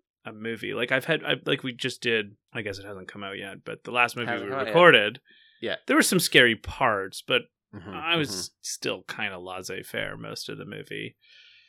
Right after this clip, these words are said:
Speaker 2: Right.
Speaker 1: So I guess it's a long way of saying I don't really know. I don't know how to s-,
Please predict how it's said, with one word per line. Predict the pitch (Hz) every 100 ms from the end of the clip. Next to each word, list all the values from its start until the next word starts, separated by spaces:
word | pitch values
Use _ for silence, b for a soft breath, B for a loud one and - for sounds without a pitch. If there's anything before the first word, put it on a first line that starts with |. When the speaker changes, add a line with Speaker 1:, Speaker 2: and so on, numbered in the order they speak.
| b -
Speaker 2:
Right. | 95
Speaker 1:
So | - 165 156 156 156 156 156 151 131 B B B
I | -
guess | 147 147
it's | 143
a | 143
long | 135 135
way | 131
of |
saying | - 127
I | 120
don't | 123
really | 120 120
know. | 123 123 110 _ _ _ _ -
I |
don't | 123 120 120
know | 117 120 110 104 -
how | 127
to | 120
s-, | 117 -